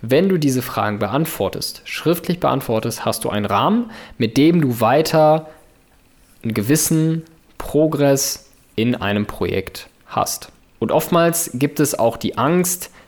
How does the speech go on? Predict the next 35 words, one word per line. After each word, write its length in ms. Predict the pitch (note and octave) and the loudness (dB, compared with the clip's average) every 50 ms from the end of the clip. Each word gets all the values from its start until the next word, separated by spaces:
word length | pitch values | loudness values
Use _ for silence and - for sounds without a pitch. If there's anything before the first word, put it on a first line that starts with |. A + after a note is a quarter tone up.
| _ - | _ -6
dass 320 | A#2 A2 - - - - | -4 -4 -4 -4 -6 -4
ein 240 | A2 A2 A2 A2 A2 | -4 -2 -2 -2 -4
Projekt 400 | - - - A2 A2 G#2 G#2+ - | -6 -4 -2 0 0 0 -2 -4
zu 140 | - - A#2+ | -4 -4 -2
groß 400 | - A#2 A#2 C#3 D3+ D3 - - | 0 2 4 4 4 2 0 -4
ist 100 | - - | -6 -6
und 160 | - F#2+ F#2+ | -6 -2 0
deswegen 480 | B2 C3 - - C3 B2+ B2+ B2 C3 C#3 | 0 0 2 2 2 2 2 2 0 -2
ist, 320 | B2 - - - - - - _ - - | -4 -6 -6 -8 -10 -16 -20 _ -6 -4
gibt 220 | C#3 C#3+ - - | -4 -4 -2 -2
es 160 | B2 - - | -4 -4 -4
keinen 380 | - - - - G#2 A#2 B2 B2 | -6 -6 -4 -2 0 2 2 0
Fortschritt. 720 | - - - - C#3+ C#3+ D3 - - - - - - - - - - - - - - - - - _ _ _ _ - | 0 -2 0 2 2 2 2 0 -4 -4 -4 -6 -6 -8 -12 -20 -20 -20 -20 -20 -20 -20 -20 -20 _ _ _ _ -8
Das 140 | - - - | -8 -6 -4
Verrückte 460 | - - G#2+ C3 F#3+ G3 - - C3+ | -4 -2 0 0 0 0 2 2 2
ist 140 | F#2 - D2+ | 2 2 0
aber, 300 | C2 - - - B2 - - - - - - - | -2 -4 -4 -8 -10 -14 -18 -20 -20 -20 -12 -2
jeder 380 | - B2+ E3+ G3+ G3+ G3+ F#3 | 0 2 4 4 4 4 2
kleine 420 | F3 - - C#3 B2+ B2 A#2+ B2 A#2 | 2 0 0 0 2 2 2 2 0
Step, 360 | - - - G2 D2+ - - - - - | 0 0 0 0 0 -2 -6 -14 -12 -6
jeder 320 | - A2+ C3+ D#3+ E3 D3+ | 0 2 4 6 6 4
Mikrostep, 800 | C#3+ D3+ F3+ G3 F#3 - - - C3 - - - G#2+ E2+ - - - - - - - - _ _ _ - | 4 2 0 -2 -2 -2 -2 -2 -2 -2 0 0 0 -2 -2 -4 -12 -16 -16 -20 -20 -20 _ _ _ -2
den 160 | A2+ A2 G#2+ | 0 0 0
du 120 | B2+ C#3 | 0 -2
gehst, 580 | C3 - B2+ A#2+ A2+ G2 - - - - - - - _ _ - - | 0 2 4 4 4 4 2 -2 -6 -10 -12 -16 -20 _ _ -14 -12
egal 360 | - - - - B2+ C#3 D#3 | -12 -8 -4 -2 0 2 2
ob 140 | D3 D3 - | 2 0 0
du 80 | C3+ | 0
nur 200 | C3 C3+ C3 B2+ | 0 0 0 0
zwei, 320 | - - - - C#3+ D#3+ F3 | -2 -2 0 2 2 2 4
drei 200 | E3+ D#3+ D#3+ D#3 | 4 2 2 2
Fragen 480 | D#3 - - C#3 C3+ B2+ B2 A#2+ G#2+ | 0 -2 0 2 2 2 2 0 -2
für 220 | G#2+ - - B2+ B2 | -4 -4 -4 -4 0
dich 260 | C3 D#3+ D#3+ - - | 0 0 -2 0 -2
beantwortest, 720 | - - B2 D3 D3 - - G#2 - - - - - - | -2 0 0 0 0 0 -2 -2 -4 -4 -6 -12 -14 -14